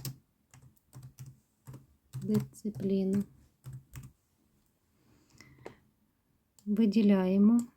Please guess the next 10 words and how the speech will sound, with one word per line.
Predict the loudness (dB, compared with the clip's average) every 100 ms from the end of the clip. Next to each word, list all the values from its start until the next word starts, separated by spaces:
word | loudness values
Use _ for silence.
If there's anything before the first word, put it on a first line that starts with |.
| _ -20 _ -20 -20 _
Не | 2
обов'язково, | 4 4 4 4 0 -4 -4
що | -4 -4
у | -6
всіх | -4 -4 -4 -6
воно | -2 2 2
напишеться, | 2 0 -4 -4 -6 -6 -10 -10 _ _ -14
е, | -8 -6 -6
підкресленим | -6 -6 -2 -2 -2 -2 2 4 2
шрифтом, | -6 -8 -4 -2 -2